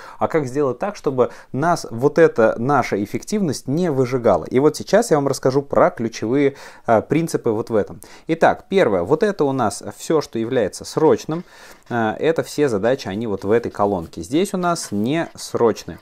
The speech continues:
Э, это все те задачи, которые могут быть и важными, и неважными. И, собственно, здесь у нас тут важные задачи, а здесь у нас неважные. Многие советуют, что, говорят, все, что неважное и несрочное,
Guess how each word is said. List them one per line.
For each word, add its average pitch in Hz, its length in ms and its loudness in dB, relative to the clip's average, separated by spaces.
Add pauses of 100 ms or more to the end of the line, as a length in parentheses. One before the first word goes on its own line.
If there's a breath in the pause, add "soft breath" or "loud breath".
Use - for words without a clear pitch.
(460 loud breath)
Э, 104 260 6
это 202 260 2
все 143 220 -2
те 151 180 0
задачи, 139 400 0
которые 139 720 6
могут 123 380 0
быть 107 280 -2
и 147 120 0
важными, 131 460 2
и 196 220 -4
неважными. 107 540 2
И, 170 80 -6
собственно, 120 380 -4
здесь 110 280 -4
у 98 40 -8
нас 92 180 -10
тут - 260 -14
важные 170 560 2
задачи, 160 480 0
а 98 120 -2
здесь 120 320 -4
у 127 40 -10
нас 120 340 -6 (360 loud breath)
неважные. 107 840 0 (260 loud breath)
Многие 185 460 2
советуют, 165 580 0
что, - 160 -6
говорят, 120 260 -2
все, 226 340 2
что 185 180 0
неважное 175 560 2
и 151 40 -2
несрочное, 165 720 -4